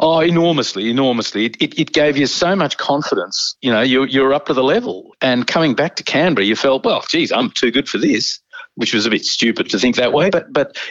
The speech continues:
it did give you that sort of confidence, 'cause we went to New Zealand thinking,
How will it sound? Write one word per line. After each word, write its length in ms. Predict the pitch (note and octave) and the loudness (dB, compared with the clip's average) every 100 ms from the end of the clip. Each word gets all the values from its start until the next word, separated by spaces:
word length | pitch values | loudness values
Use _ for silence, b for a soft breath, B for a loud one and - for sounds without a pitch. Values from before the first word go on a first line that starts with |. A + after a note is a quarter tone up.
| - | -4
it 140 | - | 0
did 180 | G#3 - | -2 0
give 180 | D#3+ F3 | 0 2
you 80 | A#2 | 2
that 160 | B2 | 0
sort 220 | - C3 | 2 0
of 80 | A2+ | 0
confidence, 480 | - D#3 - F#2 E2 | 0 -2 0 -2 -2
'cause 140 | C3 | -2
we 140 | C3 D#3 | 0 2
went 200 | E3+ A#3+ | 2 2
to 60 | F3 | 2
New 140 | C#3+ | 2
Zealand 360 | B2+ D3+ G#2+ G2 | 2 2 2 0
thinking, 380 | B2 A2+ G2+ | 0 0 -2